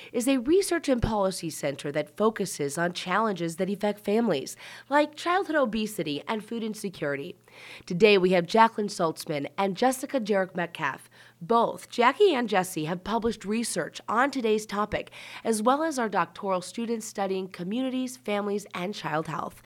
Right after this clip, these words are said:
Thank you both so much for being here. We're here to talk about families and stress in the kitchen, and really, it's one of the times of the year where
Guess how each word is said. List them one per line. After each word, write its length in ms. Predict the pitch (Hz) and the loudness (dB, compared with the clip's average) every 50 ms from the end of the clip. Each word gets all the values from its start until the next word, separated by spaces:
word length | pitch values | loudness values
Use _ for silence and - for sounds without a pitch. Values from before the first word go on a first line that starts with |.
| _ _ - | _ _ -6
Thank 220 | 381 392 330 262 | -4 -4 -4 -4
you 60 | 285 220 | -4 -2
both 220 | 226 214 196 202 | -2 -2 -4 -4
so 220 | - - 220 214 | -6 -6 -6 -4
much 220 | 214 214 214 - - | -4 -6 -10 -10 -10
for 100 | 220 202 | -12 -10
being 340 | 185 185 175 175 175 180 175 | -8 -8 -8 -6 -6 -6 -6
here. 160 | 180 190 190 | -4 -4 -2
We're 100 | 196 185 | -2 -2
here 100 | 214 247 | -2 -2
to 80 | 226 | -4
talk 180 | - 196 190 - | -4 -6 -4 -2
about 220 | - 190 - - | -2 -2 -2 -4
families 440 | - - 269 262 254 254 240 226 190 | -6 -8 -6 -6 -4 -6 -6 -8 -8
and 80 | 202 196 | -10 -10
stress 440 | - - - 233 226 220 - - 226 | -10 -6 -4 -4 -2 -2 -4 -8 -10
in 80 | 190 | -10
the 80 | 180 175 | -10 -10
kitchen, 440 | - - 240 233 - 240 226 214 214 | -8 -8 -10 -8 -6 -6 -6 -4 -2
and 220 | 196 202 202 190 - | -2 -4 -4 -6 -8
really, 440 | 226 247 339 381 370 294 254 240 214 | -6 -2 -2 0 0 0 -2 -2 -4
it's 200 | 214 202 - 208 | -6 -8 -10 -12
one 240 | 202 208 226 240 277 | -8 -4 -2 -2 -2
of 80 | 262 | -2
the 60 | 262 247 | -2 -4
times 420 | - 190 220 214 214 214 208 196 | -6 -4 -4 -2 -2 -2 -4 -6
of 100 | 196 185 | -8 -10
the 80 | 180 175 | -10 -10
year 320 | 165 180 208 220 214 202 | -8 -4 -4 -2 -2 -2
where 380 | 190 190 180 175 170 170 139 | -2 -4 -4 -2 -4 -6 -8